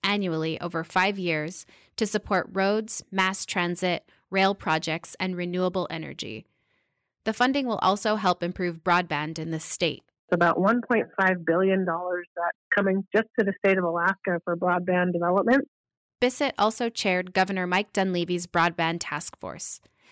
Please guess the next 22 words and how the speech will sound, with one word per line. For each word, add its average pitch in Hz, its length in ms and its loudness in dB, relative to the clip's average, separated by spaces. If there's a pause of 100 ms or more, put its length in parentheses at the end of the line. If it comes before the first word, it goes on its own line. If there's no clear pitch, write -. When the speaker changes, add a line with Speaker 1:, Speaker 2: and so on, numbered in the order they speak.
(120)
Speaker 1:
That 240 220 0
task 220 320 0
force 180 300 -2
provided 170 440 -2
recommendations 180 920 -2
to - 80 -6
how 185 180 0
the 202 140 0
infrastructure 185 640 -4
could 175 260 -8
be 175 140 -4
spent. - 600 -8 (520)
Speaker 2:
You 185 80 2
know, 170 100 2
most 185 300 2
of 190 100 -4
our 160 100 0
villages 175 480 0 (240)
still 208 140 2
show 170 220 0
up 175 200 0
on 165 260 -2